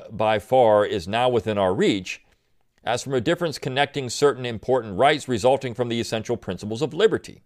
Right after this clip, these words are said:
which the Constitution reserved to all the subjects actually residing within the realm. It was not asserted by America that the people of the island of Great Britain were slaves, but that we, though possessed absolutely with the same rights, were now, were not admitted to enjoy an equal degree of freedom.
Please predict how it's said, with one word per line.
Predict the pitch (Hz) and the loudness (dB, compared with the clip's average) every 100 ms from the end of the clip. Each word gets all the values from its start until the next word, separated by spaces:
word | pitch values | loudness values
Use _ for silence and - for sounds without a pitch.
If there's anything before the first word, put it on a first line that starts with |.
| _ _ _ _ _ _ | _ _ _ _ _ _
which | 127 135 | 0 0
the | 131 | -2
Constitution | - 143 175 127 147 135 139 | -2 -2 -2 -2 -2 -2 -4
reserved | 131 104 120 120 | -2 2 4 2
to | 113 95 | -2 -2
all | 101 135 | 2 2
the | 147 | 0
subjects | - 113 101 117 - | 0 0 2 -2 -2
actually | - 123 - 120 | -6 -6 -6 -6
residing | 92 92 95 | 0 0 0
within | 95 85 92 | -4 -8 -8
the | |
realm. | 117 180 123 67 - _ _ _ _ _ _ _ - | -4 -4 -4 -8 -18 _ _ _ _ _ _ _ -2
It | |
was | 151 139 | -2 0
not | 185 254 | 0 0
asserted | 240 208 170 127 | 4 4 4 6
by | 143 | 6
America | 135 127 139 135 131 | 6 6 6 4 4
that | 113 98 | 0 -2
the | |
people | 104 139 139 120 | -4 -4 -2 0
of | 98 | 0
the | 104 | -2
island | 98 127 131 107 | 0 0 0 -4
of | |
Great | 92 117 - | 0 0 2
Britain | 117 104 87 | -2 -2 -4
were | 82 | -6
slaves, | - 175 185 76 - - | -4 -2 0 -2 -6 -14
but | 95 | -4
that | 120 110 95 | 0 0 -2
we, | 90 240 147 60 - _ _ _ _ | -4 -2 -2 -8 -18 _ _ _ _
though | - | 0
possessed | 135 131 104 170 185 160 | 2 0 2 2 2 2
absolutely | 170 147 156 180 151 | 0 0 2 2 2
with | 135 | -2
the | 120 | -2
same | - 156 131 | -2 0 2
rights, | 151 180 107 - | 2 2 0 -4
were | 113 | -2
now, | 123 139 135 | 2 2 2
were | - 120 | 0 2
not | 143 | 4
admitted | 143 131 131 117 | 4 4 2 2
to | 123 | -4
enjoy | 110 117 120 | -2 2 4
an | 117 | 2
equal | 135 131 120 | -2 -4 -4
degree | 101 107 104 104 | -4 0 0 0
of | 107 | -2
freedom. | - - 233 113 65 | -4 -6 -2 -4 -6